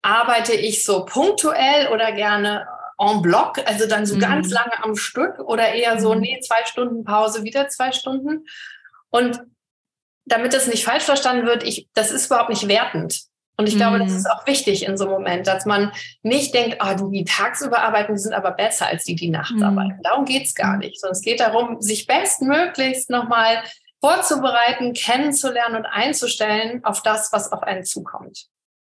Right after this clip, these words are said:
Speaker 1: Diese Sachen gucken
Speaker 2: Mhm.
Speaker 1: und dann könnte man sich auch nochmal so als wirklich, ne, ich habe von Typen und Typinnen <laughs> gesprochen, bin ich jetzt so eher die Perfektionistin oder bin ich eher so eine achtzig-prozentige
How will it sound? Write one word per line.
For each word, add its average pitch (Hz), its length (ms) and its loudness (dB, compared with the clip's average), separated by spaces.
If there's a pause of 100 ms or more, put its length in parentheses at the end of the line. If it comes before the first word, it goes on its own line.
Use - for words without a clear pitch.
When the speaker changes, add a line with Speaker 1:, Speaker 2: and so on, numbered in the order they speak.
(260)
Speaker 1:
Diese 277 400 2
Sachen 330 360 0 (540)
gucken 349 320 4
Speaker 2:
Mhm. 311 80 4
Speaker 1:
und 202 80 2
dann 269 160 2
könnte 277 240 2
man 240 180 0
sich 226 220 -4
auch 220 80 0
nochmal 208 320 2
so 202 180 0
als - 480 -4
wirklich, 214 380 -4
ne, 233 160 2
ich 254 80 -2
habe 214 160 -4
von 190 260 -4
Typen 302 300 2
und 196 140 0
Typinnen 208 520 2
<laughs> 196 60 2
gesprochen, 247 600 -2 (520)
bin 247 100 4
ich 254 100 2
jetzt 247 180 2
so 226 60 4
eher 220 260 4
die 220 100 -2
Perfektionistin 208 880 0 (680)
oder 220 240 4
bin 233 120 2
ich 233 160 -4
eher 220 160 4
so 208 100 0
eine 196 200 0
achtzig-prozentige 320 1400 -2